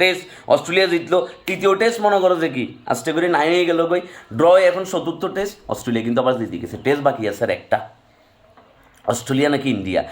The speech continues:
অস্ট্রেলিয়ার কনফিডেন্সটা এখন অন্য একটা লেভেলে চলে এসছে, কারণ তারা যেমনি করে কি ইন্ডিয়ার হাতে কাশেম কাকার মাইক ধরাই দিছে। এখন বাপ্পারা যে সিডি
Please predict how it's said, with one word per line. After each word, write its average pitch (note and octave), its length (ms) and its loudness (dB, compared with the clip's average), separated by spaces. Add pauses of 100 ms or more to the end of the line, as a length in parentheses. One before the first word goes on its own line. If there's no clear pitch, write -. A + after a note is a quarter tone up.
(200)
অস্ট্রেলিয়ার C#3+ 400 2
কনফিডেন্সটা F3+ 480 0
এখন G#3 120 0 (140)
অন্য G3 200 2 (140)
একটা G3 220 0
লেভেলে F#3 300 2
চলে D#3+ 200 -6
এসছে, C3 220 -6
কারণ E3 120 4 (240)
তারা E3+ 240 8
যেমনি G3 300 2
করে G3+ 140 2 (100)
কি C#3+ 80 0 (500)
ইন্ডিয়ার E3+ 340 4
হাতে G#3+ 200 2
কাশেম F#3+ 240 0
কাকার G3 280 6
মাইক G3+ 240 2
ধরাই E3+ 280 6
দিছে। A#2 220 -4 (1300)
এখন D3 220 2
বাপ্পারা C#3+ 380 4
যে D3+ 140 -4
সিডি C#3+ 260 -2